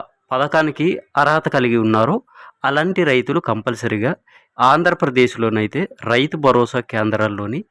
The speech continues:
పిఎం కిసాన్ పథకానికి సంబంధించి ఈకేవైసీలు అనేది చేస్తున్నారు కాబట్టి అర్హత పొందిన ప్రతి ఒక్క రైతు పిఎం కిసాన్ పథకానికి సంబంధించి ఈకేవైసీని అనేది కంప్లీట్ చేసుకోండి. So ఫ్రెండ్స్, ఎవరైతే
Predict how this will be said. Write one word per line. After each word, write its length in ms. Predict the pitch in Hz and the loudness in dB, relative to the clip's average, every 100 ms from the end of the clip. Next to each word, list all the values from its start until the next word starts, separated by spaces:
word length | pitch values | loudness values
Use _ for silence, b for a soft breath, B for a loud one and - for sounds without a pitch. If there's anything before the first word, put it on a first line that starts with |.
| b b _ | b b _
పిఎం 220 | 143 180 190 | 0 2 2
కిసాన్ 320 | 175 170 156 | -2 -2 -2
పథకానికి 520 | 135 110 113 113 107 | -2 -2 -2 -2 -2
సంబంధించి 640 | - 104 104 104 107 - 67 - | -6 -4 -4 -4 -6 -6 -12 -2
ఈకేవైసీలు 680 | 127 139 147 127 113 117 107 | -2 -2 -2 0 -2 -2 -2
అనేది 300 | 104 101 117 | -2 -4 -6
చేస్తున్నారు 600 | - 107 - 113 107 104 | -6 -8 -6 -6 -4 -4
కాబట్టి 480 | - 104 101 - 240 294 _ B B B - | -6 -6 -6 -8 -6 -6 _ B B B -2
అర్హత 320 | 120 123 - | 0 0 -4
పొందిన 340 | - 110 107 | -4 -4 -4
ప్రతి 320 | 110 113 101 127 | -4 -6 -2 -2
ఒక్క 200 | 127 135 | -2 0
రైతు 340 | 135 139 190 262 B B B | 0 0 -4 -8 B B B
పిఎం 240 | - 147 170 | -2 0 2
కిసాన్ 300 | 165 165 160 | 0 -2 0
పథకానికి 500 | 143 117 127 120 - | 0 -2 -2 -2 -2
సంబంధించి 600 | - 107 110 107 104 - - 117 | -4 -2 -2 -2 -8 -6 -8 -2
ఈకేవైసీని 720 | 117 120 131 113 104 110 101 | -4 -2 0 0 -2 -6 -10
అనేది 280 | 98 98 135 | -8 -10 -12
కంప్లీట్ 400 | - 98 - 104 - | -8 -8 -6 -10 -8
చేసుకోండి. 500 | 98 - - 95 - _ B B B B | -16 -16 -20 -20 -20 _ B B B B
So 120 | - 147 | -2 0
ఫ్రెండ్స్, 280 | 165 185 143 | 2 0 2
ఎవరైతే 480 | 123 147 180 180 | 2 4 2 4